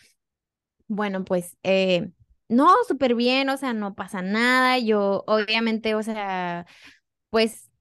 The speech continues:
Era, era real, o sea, yo le agradecí que me dijera, obviamente no le dije, "Yo estaba esperando que Amelia se cantar", claro que no,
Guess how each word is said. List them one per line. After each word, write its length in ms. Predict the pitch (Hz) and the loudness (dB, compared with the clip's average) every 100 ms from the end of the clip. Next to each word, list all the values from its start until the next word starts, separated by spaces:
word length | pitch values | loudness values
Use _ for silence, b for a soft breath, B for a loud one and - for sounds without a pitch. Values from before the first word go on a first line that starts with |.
| _ _ _ _ | _ _ _ _
Era, 360 | 226 285 359 | 4 6 6
era 140 | 254 294 | 4 4
real, 440 | 349 269 226 277 | 4 4 4 2
o 80 | 269 | -2
sea, 160 | 269 220 | -2 -4
yo 140 | 202 | -2
le 100 | 202 | -2
agradecí 520 | 220 277 247 233 220 | -2 -4 -6 -6 -10
que 120 | 220 247 | -6 -6
me 100 | 233 | -6
dijera, 460 | 214 214 202 226 | -6 -4 -2 -2
obviamente 340 | 220 214 226 226 | -2 -2 -6 -8
no 80 | 208 | -8
le 80 | |
dije, 160 | 208 208 | -6 -4
"Yo 100 | 175 | -6
estaba 260 | 180 - 190 | -8 -8 -8
esperando 360 | - 180 180 | -8 -10 -10
que 100 | 185 | -6
Amelia 280 | 185 170 180 | -6 -4 -4
se 160 | 190 - | -6 -8
cantar", 260 | 175 - | -8 -6
claro 200 | - 170 | 0 0
que 100 | 170 | 0
no, 220 | 165 190 | -4 -4